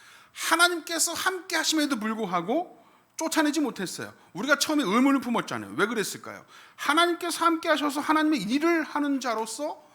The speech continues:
서 있지 못하고 오히려 하나님의 일과 전혀 반대되는 이방 족속들인 그들과 결탁하거나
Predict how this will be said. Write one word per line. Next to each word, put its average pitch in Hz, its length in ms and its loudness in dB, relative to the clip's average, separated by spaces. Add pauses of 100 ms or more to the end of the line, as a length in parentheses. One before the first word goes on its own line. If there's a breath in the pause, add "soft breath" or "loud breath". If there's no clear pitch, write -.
(100)
서 - 320 2
있지 320 180 2
못하고 233 520 -2
오히려 254 480 0 (320 loud breath)
하나님의 349 500 4
일과 285 360 6
전혀 202 340 4
반대되는 143 640 -2 (340 soft breath)
이방 160 460 -4
족속들인 147 720 -6
그들과 120 540 -8 (240 soft breath)
결탁하거나 160 1080 -6